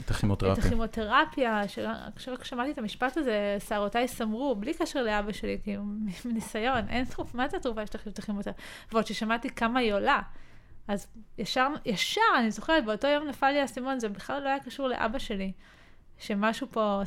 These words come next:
Speaker 2: seriously wrong, כאילו, אם אומרים, מדברים על תרופה שתחליף כימותרפיה, ויש מיליוני חולי סרטן ברחבי העולם, והיא עולה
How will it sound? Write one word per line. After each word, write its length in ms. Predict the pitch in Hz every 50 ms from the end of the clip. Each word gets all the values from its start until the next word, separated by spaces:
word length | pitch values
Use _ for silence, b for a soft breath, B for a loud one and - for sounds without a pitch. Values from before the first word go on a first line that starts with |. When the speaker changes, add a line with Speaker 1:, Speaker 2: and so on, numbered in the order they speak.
| - -
Speaker 2:
seriously 480 | 247 240 247 247 240 - 214 196 196 208
wrong, 280 | 226 226 208 196 202 -
כאילו, 260 | - 208 202 202 208
אם 200 | 220 233 233 240 226
אומרים, 200 | 226 233 240 -
מדברים 320 | 220 233 220 226 208 233 240
על 60 | 254
תרופה 280 | 240 220 208 - 240 247
שתחליף 280 | 240 - 196 - 247 -
כימותרפיה, 640 | - - 233 214 208 - 214 208 233 226 226 220 196 185
ויש 200 | 202 202 - -
מיליוני 440 | 240 226 220 214 202 220 220 233
חולי 300 | 220 - - 220 220 226
סרטן 440 | 220 - 220 208 - - 226 226 220 214
ברחבי 360 | 214 202 190 - 220 202 214
העולם, 440 | 220 220 214 214 240 247 240 226 226 220
והיא 140 | 226 196 202
עולה 260 | 202 220 247 254